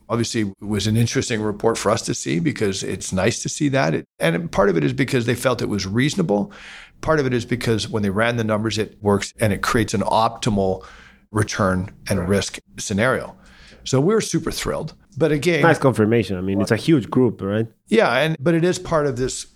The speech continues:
Speaker 1: podcast we're doing, which essentially is talking about why we need to build globally diversified portfolio, why all Canadians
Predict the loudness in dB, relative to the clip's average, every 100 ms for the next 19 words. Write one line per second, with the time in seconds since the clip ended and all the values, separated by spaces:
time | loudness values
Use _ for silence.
0 | -6 -2 -2 0 -2 -2 -4 -4 -4 -2
1 | -4 -4 -2 -2 -2 -4 -4 0 2 2
2 | 2 2 2 2 2 4 2 2 2 0
3 | 2 0 0 -4 -4 -2 2 2 2 0
4 | 0 -2 -4 -2 -2 -2 0 0 0 -2
5 | 0 0 2 2 2 2 2 2 -2 -2
6 | 0 0 0 -4 -6